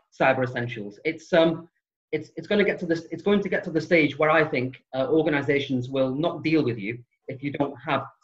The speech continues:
Cyber Essentials, Cyber Essentials Plus. It's a huge discussion, the Cyber Essentials, but it's basically a rubber stamp to say that you meet security standards, that you take G D P R seriously, you take your firewalls,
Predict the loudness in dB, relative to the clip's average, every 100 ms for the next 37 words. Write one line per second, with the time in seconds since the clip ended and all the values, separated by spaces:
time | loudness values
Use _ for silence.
0 | 0 2 2 0 -2 -2 -6 -4 -2 -4
1 | -6 -8 -8 -8 -4 -4 -8 _ _ _
2 | -14 -14 -16 0 2 2 -2 -2 -2 0
3 | 0 -2 -6 2 4 2 0 -2 0 0
4 | 0 -2 -2 2 2 2 -4 -6 -6 -14
5 | _ _ _ 2 2 4 2 2 0 0
6 | 0 -2 0 2 4 0 0 0 2 2
7 | 2 0 -10 _ _ _ _ _ -8 -2
8 | 0 0 -2 0 4 4 2 -4 -18 _
9 | -2 -2 0 -2 -4 -4 -4 -4 -2 2
10 | 2 2 0 -2 0 -2 -2 -6 _ -4
11 | -2 0 0 0 -2 2 4 4 4 4
12 | 2